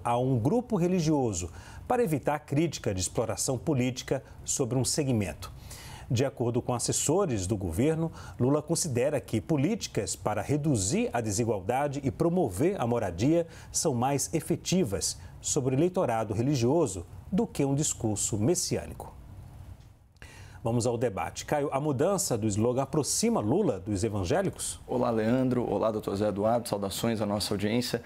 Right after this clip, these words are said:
Speaker 2: É claro que não. Bom, segundo reportagem especial do portal G um, aspas, o governo Lula lançou uma campanha publicitária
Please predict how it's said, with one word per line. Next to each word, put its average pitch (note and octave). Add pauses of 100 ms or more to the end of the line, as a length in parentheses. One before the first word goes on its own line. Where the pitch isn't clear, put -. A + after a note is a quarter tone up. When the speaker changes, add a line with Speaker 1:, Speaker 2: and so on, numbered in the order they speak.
(160)
Speaker 2:
É B2+
claro A#2+ (320)
que D3
não. A2 (400)
Bom, G#2+
segundo E3
reportagem B2
especial A#2 (100)
do A#2
portal A2+
G G#2+
um, B2+
aspas, - (240)
o -
governo C#3+
Lula A#2 (200)
lançou B2+
uma A#2+
campanha E3
publicitária A#2